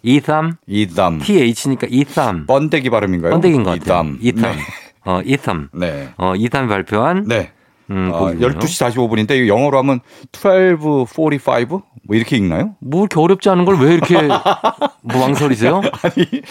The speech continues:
Speaker 1: Twelve forty-five.
Speaker 2: 아, 너-,
Speaker 1: 예.
Speaker 2: 네, 아, twelve forty-five.
Speaker 1: 그렇죠.
Speaker 2: 아, 좋네요. 네.
Speaker 1: 어.
Speaker 2: 네.
Speaker 1: 뭐, 아니, midnight forty-five 뭐 이렇게 되고.
Speaker 2: <laughs> 오,
Speaker 1: 네.
Speaker 2: midnight. twelve
Speaker 1: 아.
Speaker 2: 대신 midnight
Speaker 1: 영국
Speaker 2: 들어가-
Speaker 1: 사람들은 midnight 많이 써요.
Speaker 2: 아, 그렇군요.
Speaker 1: 네.
Speaker 2: 영국에도 혹시 다녀오셨어요?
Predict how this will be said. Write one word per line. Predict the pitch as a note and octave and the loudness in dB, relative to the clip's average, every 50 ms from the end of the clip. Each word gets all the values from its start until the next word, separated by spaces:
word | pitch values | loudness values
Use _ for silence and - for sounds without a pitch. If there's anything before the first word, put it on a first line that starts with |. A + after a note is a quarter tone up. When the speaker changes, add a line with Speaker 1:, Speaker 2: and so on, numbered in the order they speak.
| - - - | -10 -4 0
Speaker 1:
Twelve | - A3+ A3+ G#3+ F3 B3 | 2 2 4 2 2 0
forty-five. | A3 G#3 F#3+ - G#3 F3+ D#3+ C3 G2 - - | 0 0 0 0 2 2 2 0 -2 -4 -4
Speaker 2:
아, | - | 0
너-, | - E3 | 2 2
Speaker 1:
예. | C#3+ | 2
Speaker 2:
네, | A#2 - D#2+ | 2 0 -2
아, | E2 F#2+ G2+ | -2 -2 -2
twelve | - - D3+ D3+ D3 C#3+ B2 | 0 0 0 2 2 0 -2
forty-five. | - D3 B2+ B2+ B2 - G#2 F2+ D#2+ D2+ D2 - - | 0 0 2 2 2 2 0 0 0 0 -4 -4 -4
Speaker 1:
그렇죠. | - F3 D3+ - - A2+ G#2 | -2 -2 -2 0 -2 0 0
Speaker 2:
아, | - F#2+ F#2+ | 0 0 -2
좋네요. | F2 F#2+ E2+ E2+ F2 D#2+ D2 C#2+ C#2+ | -2 -4 -6 -6 -6 -6 -8 -8 -10
네. | C#2+ - | -6 -4
Speaker 1:
어. | F#2+ F2+ F2 D#2+ D2+ C#2+ C2+ | -2 0 0 -2 -4 -8 -12
Speaker 2:
네. | C#2 C2+ C2 B1+ - _ _ _ _ - C#3+ C3+ | -14 -16 -16 -20 -20 _ _ _ _ -18 -6 -2
Speaker 1:
뭐, | D#3 D#3+ D3 | 0 2 2
아니, | C#3+ C3+ | 2 2
midnight | C3 C#3 D#3+ D#3 D#3+ D3 C#3+ C#3 C3+ | 2 2 2 4 2 2 2 0 -2
forty-five | - - D3 C#3 A#2 - A#2 G#2+ G2+ F#2+ F2+ F#2 | 0 0 0 0 0 0 -2 0 0 0 0 0
뭐 | F#2+ | -2
이렇게 | F#2 - - - | -2 -2 -2 -2
되고. | E2+ E2 D#2 D#2 D#2 - - | 0 -2 -2 -2 -4 -4 -2
Speaker 2:
<laughs> | - | 0
오, | G2 G#2 A2+ C#3+ C#3 C3 F#2+ D2 - - _ - | 0 2 2 2 2 0 0 -2 -4 -6 _ -6
Speaker 1:
네. | G#2 F2 | -4 -2
Speaker 2:
midnight. | D#2+ G#2+ A#2 B2+ C3+ B2+ A2+ G#2 F2+ E2 - - _ _ - - - | -2 -2 0 0 0 0 0 0 -2 -4 -6 -10 _ _ -20 -20 -4
twelve | - F3 D#3+ D#3 D3+ C3 | 0 0 2 2 0 0
Speaker 1:
아. | B2 | -2
Speaker 2:
대신 | A#2+ G2+ - A#2+ F#2+ | -2 -2 -2 -2 -2
midnight | D#2+ F#2+ G2 G#2+ G#2+ G2+ G2 A#2 | 0 0 0 0 0 0 0 0
Speaker 1:
영국 | B2+ D#3 F3+ G3+ - E2 | 2 2 2 2 2 2
Speaker 2:
들어가- | |
Speaker 1:
사람들은 | - F#3 F3 F3 E3+ D3+ F3 E3+ D3 | 2 2 2 2 2 2 2 2 4
midnight | A#2+ C#3+ D3 D3 D3 D3+ D3+ D3 C3+ - - | 4 2 2 2 2 2 2 0 0 0 -2
많이 | G2+ F#2+ F#2+ | -2 -2 -2
써요. | - - G#2+ E2 D2+ D#2+ | -2 -4 -4 -4 -4 -4
Speaker 2:
아, | D#2+ - F2+ F2 F#2 - | -4 -4 -2 -4 -4 -4
그렇군요. | - G#2 A2 G#2+ - - F#2+ G#2 C3 A#2+ D#2+ C2+ - | -4 -2 -4 -4 -4 -4 -2 0 0 0 -2 -2 -4
Speaker 1:
네. | F#2 F2+ E2 D#2+ G#2 | -4 -4 -2 -2 0
Speaker 2:
영국에도 | A#2 B2 D3 D#3+ D#3+ C#3 | 0 0 0 0 0 -2
혹시 | C#3 - - | -2 -6 -8
다녀오셨어요? | - - F#2+ G2 F#2+ E2 D2+ - - - | -6 -4 -2 -2 -2 -4 -6 -8 -8 -8